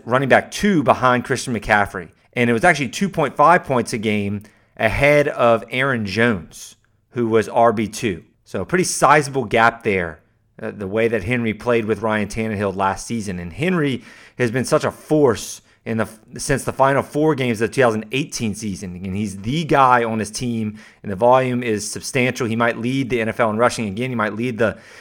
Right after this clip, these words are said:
N F L in rushing touchdowns. He may lead the N F L in carries. And the Tit-, the Titans just don't even have a receiving down as a backup, so maybe he'll get more passing work. I mean, the upside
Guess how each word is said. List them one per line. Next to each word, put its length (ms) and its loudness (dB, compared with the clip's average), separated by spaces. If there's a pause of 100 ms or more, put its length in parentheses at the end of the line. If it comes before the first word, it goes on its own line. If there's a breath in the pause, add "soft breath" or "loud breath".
(120 loud breath)
N 120 0
F 80 0
L 100 6
in 80 2
rushing 280 0
touchdowns. 500 2
He 100 -4
may 240 0
lead 280 -4
the 80 -2
N 120 -2
F 140 -6
L 240 6
in 160 -2
carries. 720 0
And 160 -10
the 40 -14
Tit-, 300 2
the 100 -6
Titans 380 2
just 240 -6
don't 220 -2
even 160 -6
have 240 0
a 40 0
receiving 480 -4
down 500 0 (340 loud breath)
as 160 -2
a 80 0
backup, 500 2
so 100 -6
maybe 260 0
he'll 120 2
get 140 -2
more 120 -2
passing 460 2
work. 220 -12
I 20 -14
mean, 140 -8
the 120 -4
upside 640 2